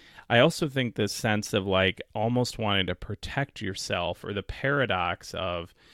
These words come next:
so they call it the central relational paradox. All people want connection, but we also all try to protect ourselves from the kind of the vulnerability or being harmed, um, that we may have had. So this kind of, like, wanting to almost protect yourself from God's presence,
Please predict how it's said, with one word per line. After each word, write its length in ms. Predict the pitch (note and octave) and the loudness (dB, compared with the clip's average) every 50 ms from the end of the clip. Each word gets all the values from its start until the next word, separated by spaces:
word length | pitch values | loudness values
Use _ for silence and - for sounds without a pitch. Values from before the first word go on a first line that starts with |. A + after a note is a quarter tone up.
| - - _ _ | -20 -20 _ _
so 160 | - - A2+ | -18 -10 -4
they 120 | A2 G#2+ | -4 -4
call 260 | G#2 - - A2 G#2 F#2 | -4 -2 -2 0 0 0
it 80 | E2+ | -2
the 80 | - F#2 | -4 -10
central 560 | - - - A#2 A2+ G#2+ - - A2+ G2 F#2 | -10 -6 -4 -4 -4 -4 -4 -4 -4 -4 -2
relational 560 | F2+ F2+ F#2 G2 G2 G2 G#2 - - G#2 F#2 | -4 -4 -2 -2 -2 -2 -4 -6 -8 -8 -8
paradox. 720 | - - - G#2+ G2 G2 F#2 F2+ F2+ E2+ E2 F2 - - - | -8 -6 -4 -2 -2 -2 -2 -2 -2 -2 -4 -4 -6 -8 -8
All 200 | F2+ E2+ G2+ A2 | -4 -2 -2 -2
people 400 | - - - A2+ G#2+ - G#2 F#2+ | -2 -2 -4 -4 -2 -2 -4 -2
want 260 | F#2 G2 G2 G#2 - _ | -2 -2 -4 -4 -6 _
connection, 640 | - B2 A#2 A#2 A#2 - - - D3+ D3 C#3+ C3+ | -8 -4 -4 -4 -6 -6 -6 -6 -4 -4 -4 -4
but 120 | A2+ G2+ | -6 -4
we 140 | G#2+ G2 G2 | -4 -4 -2
also 380 | F#2 G2 G2 G2 - - G2+ F#2+ | -2 -2 -4 -4 -4 -4 -4 -4
all 500 | F2+ - F#2+ G2+ F#2+ F#2 F#2 F2+ F#2 _ - - - - - _ | -4 -4 -2 -2 0 0 -2 -2 -6 _ -14 -20 -20 -20 -20 _
try 160 | - - A2+ | -4 -2 -2
to 80 | F#2+ F#2 | -2 0
protect 520 | - G#2+ G#2 - - - B2+ B2 - - | -4 -6 -8 -8 -2 -2 -2 -2 0 -2
ourselves 600 | G#2 F2 F2 - - F2+ F2+ F2 E2+ F2+ E2+ - | -2 -2 -2 -4 -4 -2 -2 -2 -2 -4 -6 -8
from 160 | - - G2+ | -12 -12 -12
the 60 | F2 | -12
kind 180 | - - G#2+ G2 | -10 -8 -8 -8
of 80 | F#2+ F#2 | -6 -8
the 60 | F2 | -8
vulnerability 760 | F2+ G#2+ G#2+ F#2 F#2 F2+ F2 F2 F2 - G2 G2 G2 F2+ F2 | -6 -6 -6 -4 -4 -6 -8 -6 -4 -4 -2 -2 -2 -2 -2
or 120 | E2+ E2+ | -6 -6
being 220 | E2+ F#2+ G2+ E2+ G2 | -6 -6 -8 -8 -10
harmed, 560 | - - - A#2 G#2+ G#2+ G2 F2+ F2 F#2 - _ _ - - - - - _ _ _ | -14 -10 -8 -6 -4 -4 -6 -6 -8 -12 -16 _ _ -20 -20 -20 -20 -20 _ _ _
um, 140 | - F#2+ E2+ | -10 -8 -6
that 80 | E2 | -6
we 100 | E2+ F2+ | -6 -4
may 140 | E2+ E2+ E2 | -4 -4 -4
have 140 | D#2+ D#2+ D#2+ | -4 -4 -6
had. 360 | F2+ G2 F#2 E2 E2+ E2 E2+ | -6 -4 -2 -2 -2 -2 -4
So 120 | - - A2+ | -8 -10 -6
this 260 | G2 G#2+ - - - | -8 -6 -8 -8 -14
kind 260 | _ - - D3 C#3+ | _ -10 -8 -6 -6
of, 100 | C3+ A#2+ | -4 -2
like, 280 | A2 G2 F#2+ F2 - - | -2 0 -2 -2 -2 -4
wanting 340 | A2+ A2 G#2+ A2+ A#2 A2+ | -2 -2 0 0 0 0
to 80 | G#2 - | -2 -2
almost 320 | F#2 G2 G2 F#2 F2+ - | -4 -4 -4 -6 -8 -8
protect 540 | - - - G2 - - - - B2+ - - | -10 -12 -14 -12 -12 -8 -6 -6 -6 -6 -6
yourself 440 | - F#2 - - - F#2 F2+ E2+ E2+ | -8 -8 -8 -6 -4 -4 -4 -4 -6
from 220 | - - - - | -8 -14 -14 -10
God's 340 | - G#2+ F2+ F2+ F2 F2+ - | -6 -6 -4 -4 -6 -8 -12
presence, 720 | - - - F#2 - - F#2+ F#2 F2 F#2 - - - - | -14 -10 -8 -8 -8 -8 -8 -12 -12 -12 -12 -14 -16 -16